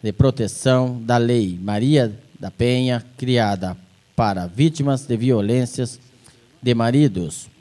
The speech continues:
e companheiros. Duzentos e vinte e sete, do vereador Danilo Barros,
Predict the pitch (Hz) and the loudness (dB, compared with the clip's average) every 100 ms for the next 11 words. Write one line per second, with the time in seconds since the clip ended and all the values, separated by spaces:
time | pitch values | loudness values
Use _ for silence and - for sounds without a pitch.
0 | - - 117 123 117 127 120 85 - - | -12 -4 -4 -2 2 2 0 -4 -10 -20
1 | - _ _ _ _ _ _ _ _ - | -20 _ _ _ _ _ _ _ _ -6
2 | 127 117 151 135 143 143 139 147 123 - | -2 2 2 2 0 0 0 2 2 0
3 | 90 82 - _ _ _ - 160 135 120 | -10 -12 -16 _ _ _ -2 2 4 4
4 | 107 104 98 131 123 101 104 120 120 127 | 2 0 2 2 2 0 0 0 2 0
5 | 139 | -2